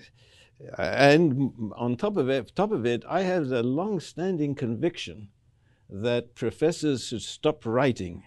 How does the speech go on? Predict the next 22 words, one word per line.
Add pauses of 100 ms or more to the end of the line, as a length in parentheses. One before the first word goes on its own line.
after
they
reach
the
age
seventy-five. (600)
Uh,
from
time
to
time,
people
like, (120)
like
Professor
Boettke
have
twisted
my
arm
to, (380)
to